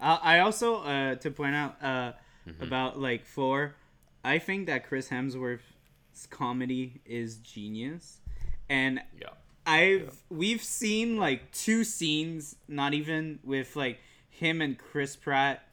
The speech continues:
Speaker 2: Yeah.
Speaker 1: like, co-,
Speaker 2: Oh,
Speaker 1: like,
Speaker 2: yeah. <laughs>
Speaker 1: like,
Speaker 2: Oh, yeah.
Speaker 1: like, being,
Speaker 2: <laughs>
Speaker 1: like, cocks to each other,
Speaker 2: Yeah,
Speaker 1: and
Speaker 2: dude,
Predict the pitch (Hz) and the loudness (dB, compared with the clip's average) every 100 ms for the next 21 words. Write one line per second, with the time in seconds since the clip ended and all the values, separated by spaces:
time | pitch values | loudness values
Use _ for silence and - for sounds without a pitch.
0 | - _ _ _ _ _ - 90 120 - | -20 _ _ _ _ _ -6 -2 -2 -4
1 | - _ - - 151 - 160 151 139 104 | -14 _ -18 2 4 4 2 2 2 0
2 | 104 160 156 147 143 131 135 104 160 160 | -6 -2 2 2 2 -2 -4 -4 -2 0
3 | 151 139 165 175 185 175 160 147 214 185 | 0 2 2 4 2 4 4 2 -2 -4
4 | - 165 170 - - 208 202 214 208 220 | 4 6 6 2 -2 0 2 2 4 4
5 | 226 - - - - - - 170 185 190 | 2 0 -12 -14 -16 -10 6 8 10 8
6 | 175 - 123 113 | 2 -6 -14 -14